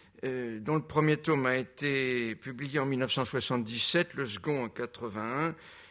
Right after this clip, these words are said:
et le troisième en quatre-vingt-cinq, publié d'ailleurs dans le désordre, puisque j'avais publié le troisième avant le second.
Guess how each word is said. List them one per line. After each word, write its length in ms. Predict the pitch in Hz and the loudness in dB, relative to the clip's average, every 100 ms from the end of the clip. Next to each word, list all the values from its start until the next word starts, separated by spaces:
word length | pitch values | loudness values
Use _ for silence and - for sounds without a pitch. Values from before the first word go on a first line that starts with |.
| - - | -20 -8
et 120 | 131 | -4
le 140 | 135 | -4
troisième 640 | 123 117 120 98 135 139 113 - | -4 -2 -4 -2 0 0 -2 -4
en 180 | 131 117 | -4 -2
quatre-vingt-cinq, 840 | 120 - 113 104 107 - 165 170 | -4 -4 -4 -4 -4 0 0 0
publié 320 | 135 117 131 | -4 -4 -2
d'ailleurs 280 | 120 123 123 | 0 0 0
dans 160 | 110 120 | 0 -2
le 60 | |
désordre, 540 | 104 120 107 131 156 151 | -2 -4 0 0 0 -2
puisque 280 | 117 - 127 | -10 -6 -4
j'avais 240 | 117 113 | -2 -4
publié 420 | 110 107 107 107 | -8 -10 -8 -6
le 60 | 135 | -6
troisième 480 | - 113 104 143 135 - - - - | -4 -6 -2 -4 -4 -12 -18 -18 -4
avant 440 | 127 117 151 151 | -2 2 2 2
le 380 | - 120 143 - - | 0 0 0 0 -4
second. 600 | - - 143 110 120 | -4 -2 -2 0 0